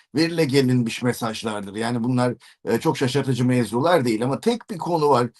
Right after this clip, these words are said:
E, dün yani kendi aralarında bu F O M C toplantı tutan-, tutanakları şu demek.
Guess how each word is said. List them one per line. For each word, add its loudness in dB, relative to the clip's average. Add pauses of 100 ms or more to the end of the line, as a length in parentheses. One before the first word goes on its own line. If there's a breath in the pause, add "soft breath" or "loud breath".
(260 soft breath)
E, 4
dün 4
yani 4
kendi 2
aralarında 0
bu -4
F -4
O 2
M 2
C -12
toplantı 0
tutan-, -10
tutanakları -4
şu -2
demek. 0